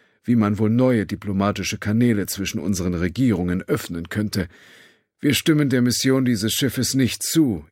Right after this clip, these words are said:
ebenso wenig der desjenigen, das in die von Ihnen sogenannte Taurus-Region entsendet wurde.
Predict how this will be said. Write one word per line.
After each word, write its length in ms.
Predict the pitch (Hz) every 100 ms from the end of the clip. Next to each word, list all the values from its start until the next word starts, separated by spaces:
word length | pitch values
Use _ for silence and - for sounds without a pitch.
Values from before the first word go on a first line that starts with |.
| -
ebenso 500 | 131 117 113 120 98
wenig 320 | 110 98 -
der 180 | 110 101
desjenigen, 760 | 120 110 - 117 110 104 120 107 - - _ _
das 220 | 110 101
in 180 | 92 107
die 140 | 117
von 240 | 113 107 95
Ihnen 320 | 135 143 113
sogenannte 640 | 110 104 104 101 98 104
Taurus-Region 960 | - 151 151 101 92 - 98 80 101 87
entsendet 600 | 80 82 95 92 80 -
wurde. 380 | 95 92 92